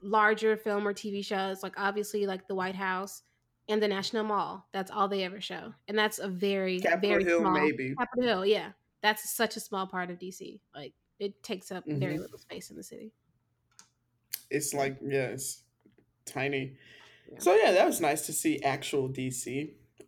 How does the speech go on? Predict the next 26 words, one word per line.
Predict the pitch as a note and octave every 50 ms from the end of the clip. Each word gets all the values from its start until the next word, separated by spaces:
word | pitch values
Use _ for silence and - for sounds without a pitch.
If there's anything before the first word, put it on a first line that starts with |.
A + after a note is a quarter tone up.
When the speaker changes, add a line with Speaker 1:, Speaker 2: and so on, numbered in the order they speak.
| -
Speaker 2:
Um, | D#3+ D#3+ E3+ E3+ E3+ E3+ E3 E3 E3+ E3+ - - - A3+ -
and | G#3+ B3+ C4+
then, | C4 B3+ B3 B3 A#3+ A#3+ - - _ _ -
you | - G#3
know, | G3 F3 D#3 C3 C3+
at | E3+ F#3+ -
the | F3 -
end, | E3 F3+ F3+ F3+ F3+ F3+ F3 F3+ - - _ _ _ _ _ _ _ _
she's | - - - D#3+ D3+
having | - E3+ D#3+ D#3 D#3+ E3
her | E3 D#3
book | C#3 C#3+ D#3 D#3 D#3 -
release | D#3+ D#3 D3+ D3 D3 D3+ - -
party, | F3 D#3 D3+ D3 D3+ C#3+ C#3 D#3 - -
which | G3 G#3+ A#3 -
is | A3+ A3 A3
Speaker 1:
Mm-hmm. | - -
Speaker 2:
my | F3 E3 -
only | E3 F3 F#3 G3 G3 F#3+
gripe | E3 - D#3 C#3+ C#3 C3+ C3+ -
with | D3+ C#3 - -
author-, | C#3+ C#3+ C3+ C#3+ C3+ C3+ - - - -
authoress | D3 C#3+ D3 - D3+ C#3 C3+ C#3 D3 - - E3+
movies, | E3 E3 F3 F3+ F#3 G3 G3+ - - - - - - - - - - - -
is | E3 D#3 D3+ -
that | D3+ C#3+ C3+ B2 - - - _